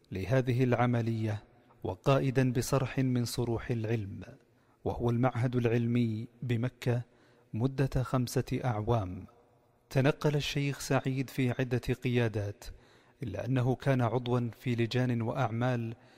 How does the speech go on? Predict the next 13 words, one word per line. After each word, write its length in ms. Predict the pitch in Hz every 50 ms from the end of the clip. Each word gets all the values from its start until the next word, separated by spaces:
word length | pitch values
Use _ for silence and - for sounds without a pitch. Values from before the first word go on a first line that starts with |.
| - - _ _ -
منها 340 | - 107 113 127 123 110 127
المشرف 560 | 127 120 107 107 135 - - - 143 - -
على 340 | 139 127 131 131 131 127 123
إنتاج 400 | 113 113 - 135 135 131 123 127
مجمع 460 | 123 123 117 113 123 123 127 127 120
الملك 440 | 123 123 117 110 120 123 123 117 -
فهد 420 | - - 120 120 123 123 110 110 - - - - _ _ _ _ _ - -
لطباعة 540 | 98 - - 107 107 120 131 123 120 127 - -
المصحف 520 | 120 113 113 131 - - - 135 123 -
الشريف 600 | 135 113 - - 135 120 120 120 117 120 117 - -
بالمدينة 520 | 127 123 117 113 110 104 110 120 120 120 117 -
المنورة 720 | - 120 117 117 113 117 117 113 117 117 113 110 117 113 - - - - - - _ _ _ -
لمدة 460 | 120 117 113 117 131 131 123 135 131